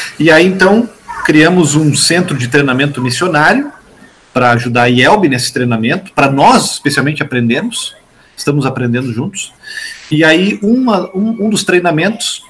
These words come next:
que tem um, uma certa repercussão na igreja é a imersão na missão urbana, já tivemos sete edições, é, ele é, é, foi voltado até agora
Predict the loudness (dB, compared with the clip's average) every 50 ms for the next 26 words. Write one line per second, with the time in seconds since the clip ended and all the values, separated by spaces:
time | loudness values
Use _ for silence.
0 | -20 _ _ _ -20 -8 -8 -4 -2 -2 -2 0 -2 -2 -2 -2 -2 -2 -4 -2
1 | -2 0 0 0 0 0 -2 0 0 -2 -4 -4 -6 -2 -2 0 2 2 0 2
2 | 2 2 2 2 4 2 0 0 2 0 2 2 0 0 -2 -2 -2 -2 -2 -2
3 | -2 -2 -2 -2 -2 -2 0 0 0 -2 -2 -2 -2 0 0 0 0 0 0 0
4 | 0 0 0 -2 -2 -4 -4 -4 -2 -2 -2 -2 0 0 0 0 2 0 -2 -2
5 | -2 -4 -2 -2 -2 -2 -2 -4 -4 -6 -6 -8 -10 -14 -20 -20 -20 -20 -20 -20
6 | -20 -20 -20 -20 -20 -20 -20 -14 -6 -4 -2 -2 0 -2 -2 -4 -6 -6 -4 -2
7 | 0 2 4 4 4 4 2 2 0 0 0 0 2 4 4 6 6 6 4 4
8 | 4 4 4 4 4 4 2 0 2 2 4 4 4 4 2 2 2 4 4 2
9 | 2 0 -4